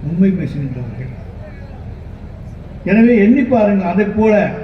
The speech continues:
மகளிர் உரிமை தொகையாக ஆயிரம் ரூபாய் உங்கள் கைகளிலே கிடைக்கிறதா இல்லையா? அது டைரக்டா உங்க அக்கவுண்ட்டுக்கு வருது, இடைத்தரகர்கள் கிடையாது.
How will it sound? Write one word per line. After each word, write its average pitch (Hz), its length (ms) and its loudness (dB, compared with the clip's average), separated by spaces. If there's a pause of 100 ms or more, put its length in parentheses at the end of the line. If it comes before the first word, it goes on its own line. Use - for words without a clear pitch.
(1600)
மகளிர் 240 460 6
உரிமை 233 280 8
தொகையாக 214 540 2
ஆயிரம் 202 580 4
ரூபாய் 220 480 4
உங்கள் 185 320 2
கைகளிலே 190 520 2
கிடைக்கிறதா 185 680 0
இல்லையா? 165 360 -2 (640)
அது 160 140 2
டைரக்டா 208 520 2
உங்க 185 260 4
அக்கவுண்ட்டுக்கு 180 560 2
வருது, 156 260 -4
இடைத்தரகர்கள் 165 800 -2
கிடையாது. 131 480 -4